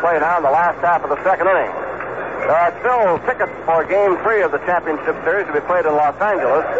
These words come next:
Tuesday afternoon at twelve thirty. These tickets are on sale today and tomorrow at the Dodger ticket office on Stadium Way. Tickets for Games Four and Five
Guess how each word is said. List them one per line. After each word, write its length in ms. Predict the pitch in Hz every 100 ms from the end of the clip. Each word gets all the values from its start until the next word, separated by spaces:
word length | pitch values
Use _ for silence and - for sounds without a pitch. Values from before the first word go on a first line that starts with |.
| - -
Tuesday 400 | - 220 202 180
afternoon 400 | 190 - 190 185
at 80 | 160
twelve 320 | 180 190 170
thirty. 240 | - 185 -
These 640 | - - - - - - 185
tickets 240 | 208 202
are 120 | 175 165 202
on 80 | 190
sale 160 | 185 180
today 320 | 151 165 214
and 160 | 202 214
tomorrow 400 | 190 175 151 160
at 80 | -
the 80 |
Dodger 320 | 160 185 165 156
ticket 160 | 233 190
office 280 | 147 156 147
on 80 | 147 - 180
Stadium 240 | 190 165
Way. 240 | 170 170 - - - - - -
Tickets 220 | - 226 -
for 160 | 165
Games 240 | 170 175 170 -
Four 220 | 220 233 214
and 80 | 165 -
Five 320 | 196 135 147